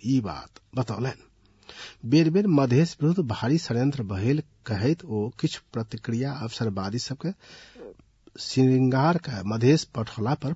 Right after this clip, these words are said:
पार्टी मधेशक मुद्दा आ विकास नहि छोड़बाक बात बतौलनि।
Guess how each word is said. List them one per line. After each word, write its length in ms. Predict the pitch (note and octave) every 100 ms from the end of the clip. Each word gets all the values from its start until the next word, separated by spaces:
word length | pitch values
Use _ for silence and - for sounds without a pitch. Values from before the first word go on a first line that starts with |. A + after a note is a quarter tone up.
| -
पार्टी 420 | A#2+ A2+ A#2 D3
मधेशक 520 | B2+ G#2+ G#2+ G#2+ B2+ G#2
मुद्दा 320 | A2 A#2+ D3+
आ 120 | C#3+
विकास 420 | A2+ A#2 A#2 A2 -
नहि 160 | B2
छोड़बाक 540 | A#2+ - F#2+ - - -
बात 300 | - A2 -
बतौलनि। 340 | A#2+ G#2+ B2+